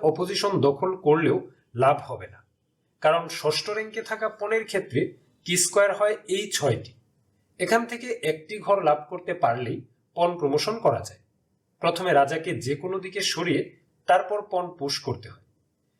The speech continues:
এক সময় রাজাকে বাধ্যতামূলকভাবে প্রমোশন স্কয়ার ছেড়ে দিতে হয়। তারপর রাজা দিয়ে সাপোর্ট দিয়ে পন প্রমোশন করে খেলা জেতা যায়। এবার চলুন মূল খেলাটি দেখে আসি।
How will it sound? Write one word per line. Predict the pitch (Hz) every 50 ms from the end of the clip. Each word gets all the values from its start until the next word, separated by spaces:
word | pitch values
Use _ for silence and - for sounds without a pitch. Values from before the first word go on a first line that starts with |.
| _ _ _ _ _ _ -
এক | 185 185 185
সময় | - - 220 214 214 190
রাজাকে | 147 139 143 165 160 165 185
বাধ্যতামূলকভাবে | - 127 120 - - - - 208 196 202 214 214 208 170 - 175 156 117 - - - - _ _ _ _ _
প্রমোশন | - 151 151 - - - 196 190
স্কয়ার | 185 - - - 202 208 208 -
ছেড়ে | - - 165 160 170
দিতে | 160 160 156 156 -
হয়। | - - - - _ _ _ _ _ _ _ _ _ _ _ _ _ _ _ -
তারপর | 170 175 - - 196 190 147
রাজা | 143 147 151 - 180
দিয়ে | 175 180 185 180 -
সাপোর্ট | - - 131 127 - 190 220 226 - -
দিয়ে | 165 151 139 139 131 - - - _ _ _ _ -
পন | 190 202 208 202
প্রমোশন | - 170 165 175 208 208 - 233 220 214
করে | - 139 127 - - - - _ _ _ -
খেলা | - 160 165 160
জেতা | 127 120 110 - -
যায়। | - - - _ _ _ _ _ _ _ _ _ _ _ _ _ _ _ _ _ _ _ _ _ _ _ _ _ _ _ _ _
এবার | - 214 254 254 254 -
চলুন | 208 156 139 175 240 - - - _ 120
মূল | 123 143 180 220 226 -
খেলাটি | - 202 196 196 196 214
দেখে | 196 135 123 - 98 95
আসি। | 98 - - -